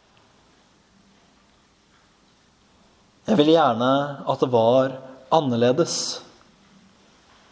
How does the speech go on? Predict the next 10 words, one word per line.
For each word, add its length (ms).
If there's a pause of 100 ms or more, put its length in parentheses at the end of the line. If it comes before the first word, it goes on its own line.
(2250)
Men 180
av 80
Jesus 440
så 100
kan 100
vi 120
lære 360
å 140
alltid 240
føye 240